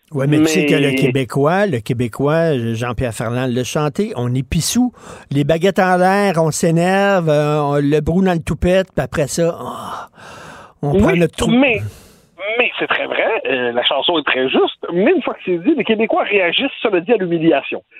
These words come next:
Speaker 2: Euh, puis moi, bon, là-dessus, on peut s'en désoler. Moi, j'aurais souhaité que les Québécois, enfin, souvent dit, fassent leur indépendance simplement par, euh, par fierté et sens de la liberté. Mais le fait est que notre histoire a voulu qu'on réagisse quand on nous dit qu'on n'existe pas.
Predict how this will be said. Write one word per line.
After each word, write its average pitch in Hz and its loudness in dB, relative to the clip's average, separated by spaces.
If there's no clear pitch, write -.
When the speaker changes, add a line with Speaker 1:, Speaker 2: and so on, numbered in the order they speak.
Speaker 2:
Euh, 107 -2
puis - 2
moi, 170 0
bon, 113 -8
là-dessus, 107 -2
on 139 -2
peut 151 -4
s'en 131 0
désoler. 139 2
Moi, 175 -2
j'aurais 143 0
souhaité 147 -4
que - -8
les 131 -6
Québécois, 135 0
enfin, 151 -4
souvent 139 0
dit, 233 -2
fassent - -2
leur 165 0
indépendance 151 -2
simplement 170 2
par, 143 0
euh, 120 0
par - -4
fierté - -2
et 170 -2
sens 175 -2
de 147 2
la 143 -4
liberté. 143 -4
Mais 208 2
le 220 0
fait 202 -4
est 285 0
que - -18
notre 180 0
histoire 220 2
a 175 2
voulu 170 -2
qu'on 175 2
réagisse 165 0
quand 160 2
on 165 0
nous 160 -2
dit 160 -6
qu'on 156 2
n'existe 127 -4
pas. 104 -2